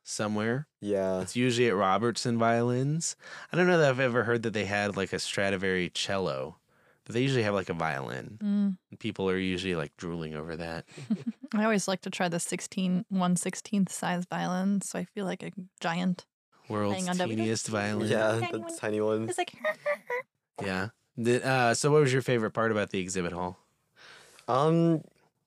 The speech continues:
Speaker 2: ooh, I got to try out a Yamaha electric cello.
Speaker 3: Yeah.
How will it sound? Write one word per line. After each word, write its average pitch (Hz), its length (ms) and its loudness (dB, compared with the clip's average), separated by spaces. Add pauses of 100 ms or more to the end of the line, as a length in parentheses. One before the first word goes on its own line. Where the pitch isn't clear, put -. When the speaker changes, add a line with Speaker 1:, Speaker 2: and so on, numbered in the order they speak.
(200)
Speaker 2:
ooh, 101 400 2 (640)
I 120 140 4
got 135 180 2
to 151 80 -2
try 123 260 2
out 117 220 4
a 101 260 4
Yamaha 104 680 2
electric 92 440 -2
cello. 82 500 -4
Speaker 3:
Yeah. 82 80 -16